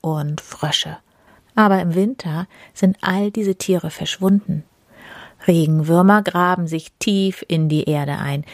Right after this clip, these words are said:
Sie kringeln sich dort zusammen, bis es wieder wärmer wird.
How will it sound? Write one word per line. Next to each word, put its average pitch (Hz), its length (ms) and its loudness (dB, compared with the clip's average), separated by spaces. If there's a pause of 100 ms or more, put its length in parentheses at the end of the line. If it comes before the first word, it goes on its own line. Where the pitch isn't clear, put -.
(120)
Sie - 140 0
kringeln 247 460 -2
sich 165 200 -14
dort 175 240 -8
zusammen, 170 640 0
bis - 180 -2
es 135 140 -6
wieder 139 240 -2
wärmer 143 380 0
wird. - 240 -10